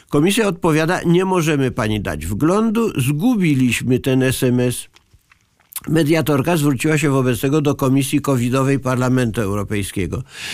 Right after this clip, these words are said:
To jest mylna interpretacja, że nie ma się dostępu do tego S M S-u. I drugi epizod.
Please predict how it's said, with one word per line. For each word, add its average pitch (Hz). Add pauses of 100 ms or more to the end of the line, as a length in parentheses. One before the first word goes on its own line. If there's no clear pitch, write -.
(280)
To 240
jest 220
mylna 180
interpretacja, 131
że 123
nie 143
ma 147
się 135
dostępu 120
do 104
tego 101
S 95
M 95
S-u. 92 (800)
I 151
drugi 170
epizod. 101